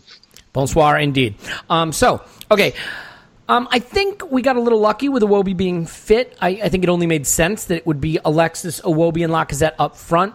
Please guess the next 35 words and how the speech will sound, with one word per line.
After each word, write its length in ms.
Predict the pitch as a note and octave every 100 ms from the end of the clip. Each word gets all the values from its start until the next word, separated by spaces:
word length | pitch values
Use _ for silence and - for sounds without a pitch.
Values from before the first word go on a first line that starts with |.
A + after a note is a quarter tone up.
| -
Once 240 | D#3 D#3 D#3
again, 240 | D#3+ E3
we 80 | D#3+
didn't 160 | D#3
get 140 | D#3 -
to 40 |
see 120 | -
Ozil 280 | D#3 D3+ D3+
in 80 | D3
there 200 | D3 C#3+
because 420 | C3 C#3 - C#3
of 200 | C#3 B2 -
<coughs> 120 | _
injur-, 1800 | G#3 - - - - - - - - - _ F#3 G3 G3 F#3 - B3 C4 _
injury? 460 | A3+ A#3 D#4+ G4+ A4+ _
<coughs> 100 | - A3+ - - - - _ _ _ _ -
Uh, 280 | A#2 A2 A2+ -
benched 420 | A#2+ C3 - - _ _ _ _ _ _ _
because 260 | - A2+ A#2+
he's 160 | A#2 G#2+ _ _ _ _ -
being 180 | B2 A#2+
left 180 | A2+
out 60 | C3
of 60 | G#2+
the 40 |
squad 240 | - A#2+
until 180 | A#2+ C3
he 40 | A#2+
goes 160 | A#2
to 80 | C3
United. 280 | B2 D3 D#3 - - -
We'll 120 | D3
get 100 | A#2
onto 140 | E2+
that. 120 | E2